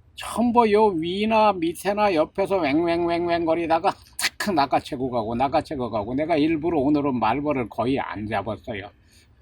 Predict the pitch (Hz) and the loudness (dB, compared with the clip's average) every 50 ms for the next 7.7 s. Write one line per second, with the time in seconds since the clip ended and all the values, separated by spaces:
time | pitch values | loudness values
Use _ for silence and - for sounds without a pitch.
0 | _ _ - - 156 208 220 233 233 233 233 226 - 226 214 220 202 233 208 175 | _ _ 0 0 0 2 4 4 4 4 2 0 0 -4 -4 0 2 4 4 4
1 | 143 151 180 185 196 220 220 220 220 220 208 202 202 196 196 185 - - - 160 | 4 2 0 2 2 2 2 2 4 2 4 4 4 2 2 0 0 -2 -4 -2
2 | 180 208 214 208 208 185 - 214 208 208 202 196 190 190 185 185 190 180 180 175 | 2 2 2 2 2 0 -2 -6 -4 0 0 -2 0 -2 -2 -2 2 2 0 0
3 | - 196 185 160 180 175 165 165 180 165 170 165 147 - - - 127 135 135 165 | 0 -4 -4 -2 -2 -2 0 0 -2 0 0 0 0 -2 -2 0 0 0 2 2
4 | 170 156 156 156 143 143 147 135 135 123 117 120 120 120 110 110 107 104 _ 127 | 0 2 2 2 2 2 2 0 0 0 0 -2 -2 -2 -2 -2 -4 -4 _ -6
5 | 107 107 107 104 104 107 113 117 107 107 131 135 135 127 - 123 101 120 143 151 | -4 -4 -4 -4 -4 -4 -6 -6 -6 -6 -6 -6 -6 -4 -4 -4 -2 0 0 0
6 | 127 - 156 143 127 131 156 156 110 95 98 123 120 107 - - - - 113 110 | 0 0 -2 0 2 2 2 0 0 -2 -4 -4 -4 -4 -4 -6 -8 -6 -6 -4
7 | 117 117 110 98 - - 120 104 95 98 95 95 92 - | -4 -4 -6 -6 -10 -10 -10 -8 -8 -10 -10 -10 -12 -14